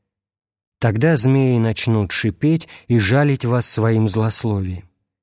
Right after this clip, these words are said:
Только заставив замолчать злословящих, можно обезвредить их злобные нападки, направленные на подрыв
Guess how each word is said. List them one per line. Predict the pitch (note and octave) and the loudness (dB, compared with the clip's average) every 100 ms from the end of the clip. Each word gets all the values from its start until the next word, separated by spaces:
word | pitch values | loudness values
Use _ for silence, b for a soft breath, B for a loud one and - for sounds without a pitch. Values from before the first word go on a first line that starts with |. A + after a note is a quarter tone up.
| _ _ _ _ _ _ _ - | _ _ _ _ _ _ _ 0
Только | C#3 B2+ C3+ | 0 2 0
заставив | G#2 C3 - C#3 C3+ A#2+ | 0 0 0 0 0 -2
замолчать | A#2+ B2+ C3+ C#3+ - D3+ A2+ - | 0 2 2 0 -2 -2 -2 -2
злословящих, | F#2+ G#2+ G2+ - D3+ A#2+ G2 - E2+ B B B | -2 0 0 0 0 0 -2 -6 -8 B B B
можно | A#2+ A2+ A#2 A2+ | 2 4 2 2
обезвредить | G2+ G#2+ F#2 G#2+ C#3+ B2+ B2+ B B | 0 -2 0 0 0 0 -4 B B
их | B2+ A2+ | 0 0
злобные | G#2 A#2 G#2 A2+ A2+ | 2 0 2 2 2
нападки, | A#2 - A2+ F#2+ - E2+ b b b | 0 -2 -4 -4 -10 -20 b b b
направленные | B2 - B2 A2 A#2 A2+ A2 | 0 2 2 2 2 2 2
на | A2 | 0
подрыв | A2+ G2 A#2 B2+ | -4 -2 -2 -2